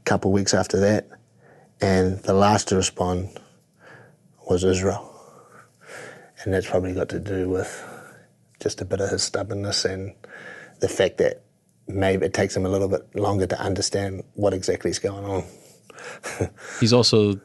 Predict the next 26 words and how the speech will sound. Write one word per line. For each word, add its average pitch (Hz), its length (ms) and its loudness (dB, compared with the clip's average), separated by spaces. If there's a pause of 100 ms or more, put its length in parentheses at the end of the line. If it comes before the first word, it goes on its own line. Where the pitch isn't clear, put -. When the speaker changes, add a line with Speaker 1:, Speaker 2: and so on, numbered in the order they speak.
(120)
Speaker 2:
the 113 100 4
king 104 360 2
right 85 160 4
now, 82 200 0
right? 95 260 4
He's, 98 280 -2
he's 98 220 -2
the 101 60 2
man. 95 280 4
He's 92 180 -2
the 98 80 -2
champ. 90 400 0
Speaker 1:
Mm, 107 560 4
he's 104 140 2
the 110 80 2
king 127 260 6
to 113 80 4
you, 117 320 6
but 98 180 2
he's 110 100 4
Speaker 2:
Yeah. 104 100 8
Speaker 1:
not 85 80 2
the 98 80 -6
king 104 240 0
to 95 100 0
me. 95 360 2